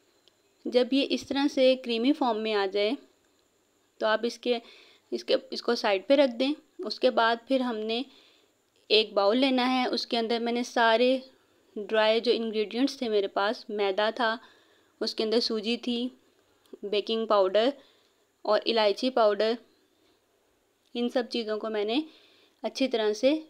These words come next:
मिक्स कर लिया ताकि सब चीज़ें आपस में अच्छी तरह से मिक्स हो जाएं।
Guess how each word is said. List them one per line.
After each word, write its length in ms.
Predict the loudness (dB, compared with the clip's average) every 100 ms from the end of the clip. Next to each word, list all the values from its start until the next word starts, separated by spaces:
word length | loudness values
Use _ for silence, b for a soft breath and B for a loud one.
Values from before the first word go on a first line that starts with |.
| -8
मिक्स 260 | -6 -6 -6
कर 160 | -4
लिया 300 | -2 -4 -8 -14 _ _ _ _ _ -6
ताकि 280 | -4 -2 -2
सब 180 | -2 -6
चीज़ें 260 | -6 -4
आपस 300 | -2 -2 -4
में 180 | -2 -4 B B B B -10
अच्छी 220 | -8 -6
तरह 220 | -4 -4
से 160 | -4 -4
मिक्स 280 | -4 0
हो 100 | 0
जाएं। 240 | 2 0